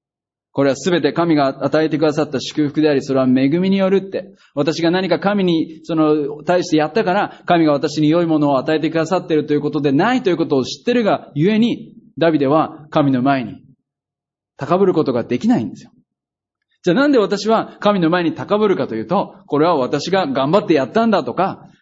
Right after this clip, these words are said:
神に願ってその求めた、求めた結果与えられたものであるにもかかわらず、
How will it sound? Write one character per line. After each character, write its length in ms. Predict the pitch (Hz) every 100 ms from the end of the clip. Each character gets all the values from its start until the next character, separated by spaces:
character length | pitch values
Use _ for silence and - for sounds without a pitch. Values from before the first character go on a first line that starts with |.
| -
神 240 | 180 180
に 160 | 175 160
願 200 | 156 185
っ 120 | 190
て 200 | 196 185
そ 120 | 143
の 80 | 160
求 240 | 156 160 226
め 120 | 196
た、 340 | 175 - - _ _
求 220 | 156 160 220
め 120 | 196
た 440 | 180 156 - - _
結 220 | 175 175
果 300 | - 226 -
与 180 | 147 160
え 40 | 165
ら 120 | 175
れ 80 | 175
た 100 | 170
も 140 | 175
の 100 | 165
で 120 | 156
あ 120 | -
る 100 | 233
に 100 | 214
も 100 | 160
か 100 | 139
か 100 | 131
わ 80 | 143
ら 100 | 123
ず、 280 | 147 123